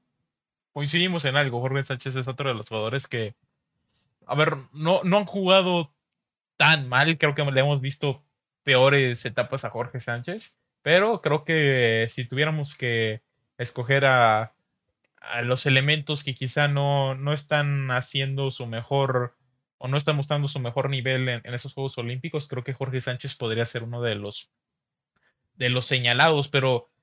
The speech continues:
fíjate, curioso que en este partido varios de los que se han venido criticando, sobre todo durante este pase de,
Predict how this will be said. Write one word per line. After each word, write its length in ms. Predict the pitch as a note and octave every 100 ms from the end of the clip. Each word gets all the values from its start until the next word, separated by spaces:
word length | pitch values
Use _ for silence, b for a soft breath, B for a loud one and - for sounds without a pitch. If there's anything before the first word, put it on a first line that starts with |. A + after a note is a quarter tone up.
| _
fíjate, 320 | - G#3+ G3 -
curioso 440 | D#3+ E3 F3+ A3
que 100 | E3
en 60 | D#3
este 180 | -
partido 1000 | D3+ C#3+ C#3 C#3+ D3+ D#3+ C#3+ B2 A2+ A2
varios 320 | G#2+ B2+ E3 D3+
de 120 | C3+
los 200 | A#2+ -
que 140 | B2+
se 140 | A#2 C3+
han 360 | C#3 C#3+ C3+
venido 320 | C3 B2 C#3+
criticando, 880 | C#3+ B2+ A#2+ A2+ B2+ C#3+ C#3 C3 A#2
sobre 240 | A2+ A2+ A2
todo 160 | C3
durante 360 | C3 A#2 A2+ B2+
este 180 | B2 C3
pase 320 | B2+ - C3
de, 320 | A2+ A2 G#2+